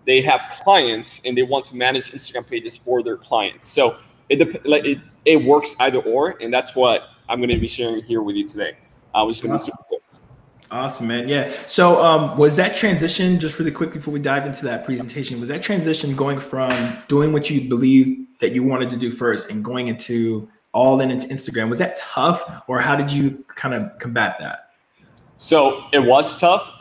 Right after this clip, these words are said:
Speaker 1: By the way, if you hear a lot of background noise, there's, like, a humongous thunderstorm. <laughs> Yesterday there was a tornado or something here in Miami. Um, but yeah, it was, it was tough because I had worked for this year for ten years or twelve years.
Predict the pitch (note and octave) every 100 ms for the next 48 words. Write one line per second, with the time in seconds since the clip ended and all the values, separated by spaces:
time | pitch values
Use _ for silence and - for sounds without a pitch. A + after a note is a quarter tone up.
0 | _ B2 C#3+ C3+ G#2+ A#2+ A#2+ D3 C3 B2+
1 | G#2+ A2+ C3 A#2+ A#2 A#2 G#2+ G#2+ - -
2 | G#2 G#2+ A2+ - - A2 A2 - A2 A2
3 | - - - _ A2 B2 C3 B2 A#2+ A#2
4 | G#2+ - - A2+ G#2+ A2 A2+ A#2+ A#2 A#2
5 | B2 B2+ - _ - A#2+ A2+ A#2+ C#3 -
6 | _ - C3+ C3+ C3 C3+ - C#3+ D3 E3
7 | D3+ E3+ C3 C#3+ E3 D#3+ F3 D#3+ - C3
8 | - C3+ D3+ C3+ - - C#3 E3+ C#3 C3
9 | C3+ _ C3 A2 B2+ - C3 B2 B2 A#2
10 | - D#3 D3 G#2 A2 - - A#2 - F#3+
11 | C3 G#2 B1 - -